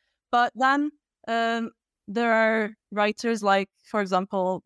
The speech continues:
Bolaño, like, who I feel like belongs to the entire world. Not that he is so, uh, like, perfect in the way he represents everything, but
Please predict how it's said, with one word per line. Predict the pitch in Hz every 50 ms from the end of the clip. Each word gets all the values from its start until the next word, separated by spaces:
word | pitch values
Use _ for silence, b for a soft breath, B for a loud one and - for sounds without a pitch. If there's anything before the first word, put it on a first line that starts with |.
| _ 190
Bolaño, | 196 190 190 196 202 196 196 190 190 185 190 190 202 - _ -
like, | 208 208 - _
who | - 202 208 214 208 208 202 202 202 190 - _ -
I | 196 196 - _ _
feel | 196 196 196 190
like | 185 185 180 170 - _ _
belongs | - 196 180 185 185 185 190 196 190 - -
to | - 190 185 185 180 185 - _ _ _ _ -
the | 202 196
entire | 190 180 - 202 185 180 180 180 175
world. | 170 165 180 196 247 254 - _ - -
Not | 214 226 269 320 - _ -
that | 330 233 196 80 78
he | - 233 226 220
is | 208 196 - - _ _ _
so, | - - - - - 220 208 208 214 214 208 175 - _ _ _ _ _
uh, | - 208 202 202 202 196 185 175
like, | 196 196 185 - _ _ _ _ _ _ _ _ _ _ _ _ _ _
perfect | - - 226 220 208 - - 196 190 180 - _ _ - - -
in | 208 202 196 196 196 185
the | 185 175
way | 180 185 185 185 185 180
he | - - 196 196 185 185
represents | 170 165 - 190 185 180 180 180 175 - - -
everything, | - 214 190 185 190 185 185 - - 165 165 175 208 247 - _ _ _ _
but | 240 226 240 - -